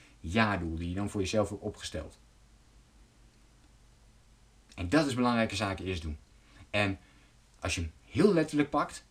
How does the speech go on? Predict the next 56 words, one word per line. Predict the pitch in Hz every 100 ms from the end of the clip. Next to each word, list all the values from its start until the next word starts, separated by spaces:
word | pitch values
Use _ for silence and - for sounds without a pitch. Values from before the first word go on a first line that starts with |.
| -
en | -
dat | 82 98
is |
een | 117
tip, | 165 170 -
een | - 107
advies | - 170 - -
wat | 120
ik | -
je | 107
kan | 147 151
geven, | 143 131 - - -
is | 101 107
om | 98
dan | 90
het | 85 - -
allereerste | 160 165 143 131 127 113
wat | 107
je | -
op | 170 147
de | 135
dag | 131 127
gaat | 101
doen, | 101 110 - _ - -
om, | 104 101 101 - - - _ - 82
nou, | 76
misschien | 87 101 107
los | 123 131
van | 107 101
het | 95
ontbijt | 104 98 110 101
enzovoort, | 120 104 117 101
wat | 92
je | 98
normaal | 101 98
een |
beetje | 95 92
in | 117
de |
ochtend | 120 117
doet, | 117 -
maar | 78
daarna | 87 117 117 120 135 - -
meteen | 95 92 117 113 110
die | 92 80 120
taak | 110 110 104 104 - - _
te | -
doen. | 90 73 - - - - _ _ -
Wat | 95 113
dat | 117
ook | 104
maar | 95 80
is, | - - - _
op | 82
dat | 98 101
moment. | 98 80 78